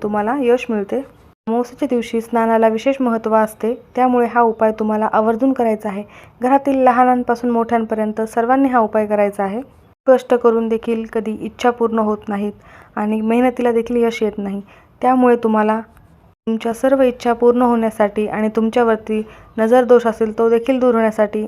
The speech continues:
हा उपाय अमावस्येच्या दिवशी करणं खूप गरजेचे आहे. आपल्याला अखंड आपल्या घरात लक्ष्मी नांदावी यासाठी आपण खूप प्रयत्न करत असतो. कष्ट आणि मेहनत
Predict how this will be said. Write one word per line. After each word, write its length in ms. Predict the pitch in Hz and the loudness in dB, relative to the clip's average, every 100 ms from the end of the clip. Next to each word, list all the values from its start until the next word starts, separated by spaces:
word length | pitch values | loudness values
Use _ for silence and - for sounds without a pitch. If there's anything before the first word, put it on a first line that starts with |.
| 208 | -8
हा 180 | - 240 | 0 2
उपाय 340 | 233 220 214 | 2 0 -2
अमावस्येच्या 520 | - 220 226 240 247 226 | -2 -2 0 -2 -2 -2
दिवशी 360 | 214 208 214 | -2 -4 -6
करणं 400 | 208 220 208 208 214 - - - - | -4 -4 -2 -4 -6 -12 -20 -20 -4
खूप 180 | 269 233 | -2 2
गरजेचे 460 | 233 220 226 233 | 2 2 0 0
आहे. 240 | 254 208 226 | -2 -2 -6
आपल्याला 640 | 262 _ - 240 233 220 220 | -10 _ -4 0 2 2 0
अखंड 380 | - 240 277 277 | -6 0 2 4
आपल्या 260 | 262 240 233 | 2 2 0
घरात 240 | 226 226 | 2 2
लक्ष्मी 340 | 226 220 254 247 | 0 -4 -2 0
नांदावी 480 | 226 220 214 214 | 0 0 0 0
यासाठी 460 | 214 240 240 226 226 | 0 -2 0 -2 2
आपण 340 | 208 208 214 220 - | 0 0 -4 -4 -6
खूप 240 | - 269 | -2 0
प्रयत्न 320 | 240 226 226 | 0 0 0
करत 320 | 220 214 214 - | -4 -4 -4 -6
असतो. 420 | 214 - 214 214 - - _ _ _ _ - - _ - | -6 -4 -6 -6 -14 -20 _ _ _ _ -20 -20 _ -4
कष्ट 260 | 226 226 269 | -4 0 0
आणि 180 | 262 | 2
मेहनत 260 | 247 240 240 | 2 0 0